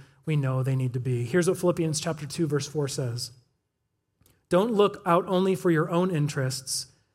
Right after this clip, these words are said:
but take an interest in others too." I know a lot of times we read that, it's in the context of our relationships with other people, like, around us, like our friends or family members or even our spouse, but we usually don't think about this when we think about kids,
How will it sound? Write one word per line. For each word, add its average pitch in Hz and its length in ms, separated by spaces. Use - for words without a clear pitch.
but 156 120
take 196 180
an 190 100
interest 190 360
in 165 100
others 151 280
too." 165 380
I 175 40
know 208 160
a - 20
lot 196 160
of 220 80
times 208 220
we 196 80
read 196 240
that, 185 180
it's 175 140
in 180 60
the 180 60
context 180 480
of 175 100
our 160 100
relationships 156 600
with 156 80
other 147 180
people, 160 420
like, 147 160
around 147 340
us, 143 140
like 151 80
our 143 100
friends 147 400
or 135 60
family 156 280
members 139 480
or 170 100
even 151 140
our 139 100
spouse, 180 440
but 170 180
we 208 120
usually 233 220
don't 196 160
think 233 160
about 175 200
this 165 220
when 175 100
we 156 80
think 170 160
about 151 260
kids, 170 600